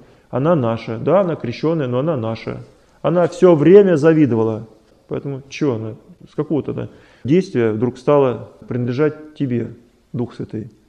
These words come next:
Нет, она вот, э, нам принадлежала, она вот завидовала, то есть она всё время занималась этим. Или эта душа всегда на всех раздражалась и хотела всех,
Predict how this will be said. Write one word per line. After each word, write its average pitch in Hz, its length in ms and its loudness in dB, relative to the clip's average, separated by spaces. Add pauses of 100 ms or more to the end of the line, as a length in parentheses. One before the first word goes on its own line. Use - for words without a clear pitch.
(140)
Нет, 135 380 -6
она 120 220 -6
вот, 139 180 -6
э, 110 140 -8 (420)
нам 131 260 -4
принадлежала, 139 520 -4
она 113 160 -6
вот 110 140 -8
завидовала, 131 640 -2
то 113 140 -18
есть 110 120 -14
она 117 160 -12
всё 123 160 -10
время 139 160 -6
занималась 131 560 -4
этим. 123 300 -6 (920)
Или 135 160 4
эта 160 160 2
душа 170 320 0
всегда 185 240 4 (420)
на 143 120 -4
всех 196 220 -2
раздражалась 170 760 2
и - 20 -8
хотела 170 300 0
всех, 175 320 -4